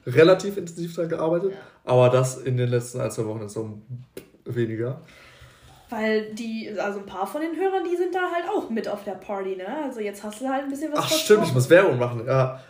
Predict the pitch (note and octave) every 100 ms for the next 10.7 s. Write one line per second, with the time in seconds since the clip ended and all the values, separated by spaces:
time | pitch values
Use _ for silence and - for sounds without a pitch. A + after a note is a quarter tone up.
0 | - C#3+ D#3+ E3+ F3+ - F3+ E3+ - -
1 | _ _ C3 B2 A#2+ G#2+ G#2 G#2 - -
2 | - - B2 A2+ A2 G#2+ - - _ _
3 | _ _ _ C3 - C3 D#3 - D#3 -
4 | E3 E3+ - _ _ _ _ - - C3
5 | C3 E3 - _ _ _ A2+ A#2 B2+ C3
6 | C3+ G#3 G3+ G3 G3+ B2 C3 - - C3
7 | B2+ C#3 C#3 C#3+ - - - A#2 D#4+ C#4
8 | C4 C3+ A#2+ - - - - - C3+ C3+
9 | B2 B2+ C#3 B2+ - - B2+ - A#2 A#2+
10 | B2+ A#2 A#2+ B2+ - C#3+